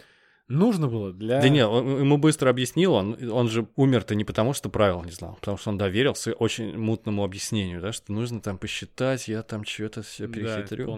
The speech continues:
Speaker 2: Он
Speaker 1: глупость.
Speaker 2: просто пове-, доверил ему, да, доверился ему. А, очень грустная серия это, кстати говоря. Э, во-, то есть вообще, <laughs> конечно, кошмар какой-то. То есть, э,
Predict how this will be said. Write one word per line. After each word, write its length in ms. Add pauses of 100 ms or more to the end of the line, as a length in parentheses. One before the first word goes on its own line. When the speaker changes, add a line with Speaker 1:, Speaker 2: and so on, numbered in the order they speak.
Speaker 2:
Он 40
Speaker 1:
глупость. 40
Speaker 2:
просто 240
пове-, 280
доверил 400
ему, 140
да, 200
доверился 600
ему. 100 (600)
А, 240
очень 300
грустная 340
серия 280
это, 180
кстати 300
говоря. 420 (340)
Э, 180
во-, 340
то 140
есть 160
вообще, 320
<laughs> 140
конечно, 320 (440)
кошмар 440
какой-то. 400
То 80
есть, 140 (280)
э, 400